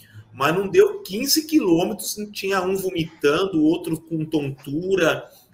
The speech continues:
o outro já parando no primeiro P C, falando que ia abandonar, que não tava mais aguentando,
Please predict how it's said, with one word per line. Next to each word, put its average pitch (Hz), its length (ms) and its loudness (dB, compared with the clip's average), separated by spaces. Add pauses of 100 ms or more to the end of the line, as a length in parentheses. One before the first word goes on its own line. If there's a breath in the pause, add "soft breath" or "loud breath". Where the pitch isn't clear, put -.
(120 soft breath)
o 135 160 -6
outro 165 300 2
já 165 260 4
parando 156 400 0
no 156 140 -4
primeiro 156 320 -2
P 151 120 0
C, 151 240 0
falando 147 320 -4
que 151 120 -8
ia 143 60 0
abandonar, 143 760 -2
que 151 60 -16
não 143 80 -16
tava 139 160 -6
mais 139 140 -4
aguentando, 143 680 -4